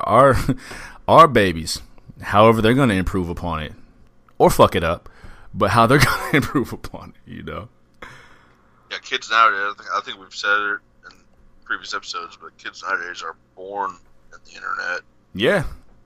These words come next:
Speaker 1: Yeah,
Speaker 2: You know what I'm saying?
Speaker 1: yeah. You know what I'm saying?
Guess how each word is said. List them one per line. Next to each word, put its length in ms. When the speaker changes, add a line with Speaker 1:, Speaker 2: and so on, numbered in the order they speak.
Speaker 1:
Yeah, 160
Speaker 2:
You 60
know 80
what 80
I'm 60
saying? 120
Speaker 1:
yeah. 80
You 100
know 60
what 40
I'm 60
saying? 420